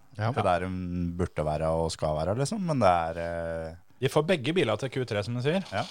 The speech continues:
Speaker 3: Og med tanke på at, eh, Oscar Piastri, eh, kom til Baku, eh, med full av, full av drittevirus, holdt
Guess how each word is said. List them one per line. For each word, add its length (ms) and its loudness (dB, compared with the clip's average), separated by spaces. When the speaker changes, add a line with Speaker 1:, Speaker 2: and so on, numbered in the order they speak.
Speaker 3:
Og 180 4
med 120 2
tanke 220 2
på 80 2
at, 180 0
eh, 300 4
Oscar 240 -4
Piastri, 480 -2
eh, 520 0
kom 160 2
til 140 -2
Baku, 240 0
eh, 680 0
med 440 -2
full 340 0
av, 640 4
full 220 0
av 100 2
drittevirus, 640 2
holdt 160 -2